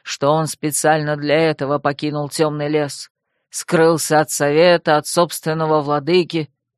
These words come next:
и втайне продолжил опыты. «То есть в изменении виноваты вы?»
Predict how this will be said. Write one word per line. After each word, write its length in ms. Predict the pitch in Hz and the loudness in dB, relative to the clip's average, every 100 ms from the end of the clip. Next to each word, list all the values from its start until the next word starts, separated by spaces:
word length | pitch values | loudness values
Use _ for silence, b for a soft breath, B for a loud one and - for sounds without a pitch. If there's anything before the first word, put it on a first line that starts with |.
| _ - | _ -4
и 120 | 151 | -4
втайне 580 | - - 156 165 160 156 | -4 2 4 4 2 -2
продолжил 720 | 156 151 147 151 139 151 - | 0 0 2 0 0 -2 0
опыты. 540 | 156 147 127 - 185 _ _ _ _ _ _ _ _ _ _ _ _ - | 0 0 -4 -12 -20 _ _ _ _ _ _ _ _ _ _ _ _ -6
«То 200 | 175 175 | 0 0
есть 420 | 175 - - - _ _ _ _ _ - | 0 -4 -8 -12 _ _ _ _ _ -10
в 180 | 139 156 | -6 -4
изменении 920 | 147 160 160 180 185 170 165 160 - - | -4 -4 -2 -2 0 -2 -2 -4 -8 -12
виноваты 760 | 147 147 156 160 165 175 165 151 | -8 -4 0 2 2 0 -2 -2
вы?» 320 | 170 220 | 0 -2